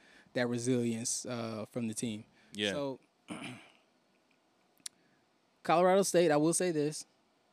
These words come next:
Speaker 1: Jay Nor-, Jay, uh, Norvell, I think is the coach's name. He had a lot to say about, you know, Dion, the sunglasses, the, the, the hat, and everything like that. And, uh,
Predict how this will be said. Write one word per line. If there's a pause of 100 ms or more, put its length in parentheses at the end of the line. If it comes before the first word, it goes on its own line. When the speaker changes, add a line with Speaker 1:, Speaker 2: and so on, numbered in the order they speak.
(240)
Speaker 1:
Jay
Nor-, (180)
Jay,
uh,
Norvell,
I
think
is
the
coach's
name.
He
had
a
lot
to
say
about, (480)
you
know,
Dion,
the
sunglasses,
the, (440)
the,
the
hat,
and
everything
like
that.
And, (440)
uh,